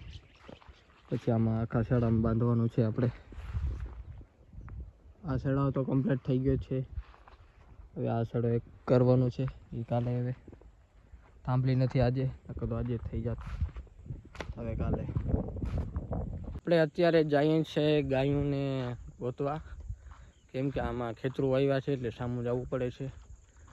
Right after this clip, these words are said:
જંગલમાં ગાયું છે એટલે. હાલો તો ગાયોને ફટાફટ લેતા આવીએ, પછી અંધારો થઈ જશે. આપણે ગાય જેડી ને હવે જઈએ છે ઘરે, એ આફેડી આવી જશે ગાય.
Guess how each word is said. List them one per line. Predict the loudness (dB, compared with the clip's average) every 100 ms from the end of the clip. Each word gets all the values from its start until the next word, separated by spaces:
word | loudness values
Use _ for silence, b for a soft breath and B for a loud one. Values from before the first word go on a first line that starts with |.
| b -18 -8
જંગલમાં | -6 -2 -2 -2
ગાયું | 0 0 0 -2
છે | -2 -2
એટલે. | -4 -6 -6 -12 -16 -20 -20 -20 B B B B B -10
હાલો | -2 -2
તો | -2
ગાયોને | 0 2 2 0
ફટાફટ | -2 -4 -4 -4 -4
લેતા | -2 -4 -2 -4
આવીએ, | -4 -6 -8 -12 -14 -14 -14 -16 -16 B B B -14
પછી | -10
અંધારો | -8 -4 -2 -4
થઈ | -4 -8
જશે. | -8 -8 -6 -6 -8 -14 -12 -10 -8 -10 -10 -12 -14 -12 -10 -8 -8 -6 -6
આપણે | -6 -2
ગાય | 0 2
જેડી | 4 4 2
ને | 0 0
હવે | 0
જઈએ | -2 -4
છે | -6 -4
ઘરે, | -2 -2 -4 -6 -10 -14 -20 -20 -18 -16 -16 -6
એ | -4
આફેડી | -2 -2 -2 -2
આવી | -4
જશે | -6 -10 -10
ગાય. | -10